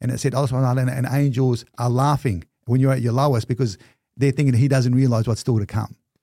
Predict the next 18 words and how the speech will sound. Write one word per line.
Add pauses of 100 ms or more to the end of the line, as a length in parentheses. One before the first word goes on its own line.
<laughs> (800)
So
for
me,
I
was
praying
'cause
with
me, (500)
my
motivation
to
become
successful (640)
was
that,
um,